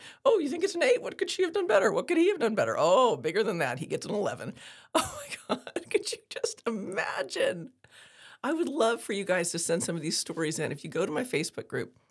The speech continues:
Sex Unshamed, it's all one word, go and join the group and look for this post and add to it, 'cause this is just hysterical. Okay, here's another one.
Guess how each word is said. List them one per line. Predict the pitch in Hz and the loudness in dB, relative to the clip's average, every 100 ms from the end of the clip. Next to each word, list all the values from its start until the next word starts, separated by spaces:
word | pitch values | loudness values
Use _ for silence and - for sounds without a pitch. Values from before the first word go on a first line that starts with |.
| _ _ _ | _ _ _
Sex | - 185 190 | -4 -4 -2
Unshamed, | 185 220 - 123 113 | -4 -2 -2 -4 -4
it's | 127 131 | -8 -6
all | 151 160 | -4 -2
one | 180 180 | -2 -2
word, | 127 123 - _ _ _ _ - | -4 -4 -8 _ _ _ _ -6
go | 170 190 233 | -2 0 0
and | 202 | -2
join | 175 175 | -2 -4
the | 151 | -4
group | 147 151 - | -4 -4 -4
and | 185 | -2
look | 147 269 | -2 -4
for | - | -4
this | - 160 | -4 -6
post | - 208 - | -4 -4 -2
and | - 165 - | -4 -4 -2
add | 254 226 | -4 -4
to | - 247 | -4 -4
it, | - | -4
'cause | - 170 | -6 -6
this | 190 - | -4 -4
is | 262 | -6
just | - 202 | -6 -8
hysterical. | 160 - - 220 285 254 - - _ _ _ _ _ _ _ _ _ _ _ _ _ _ _ _ _ _ _ _ _ - - | -6 -8 -6 -6 -6 -8 -12 -12 _ _ _ _ _ _ _ _ _ _ _ _ _ _ _ _ _ _ _ _ _ -20 -8
Okay, | - - | -6 -2
here's | 160 180 | -2 -2
another | 185 143 | -2 0
one. | 135 135 | -2 -4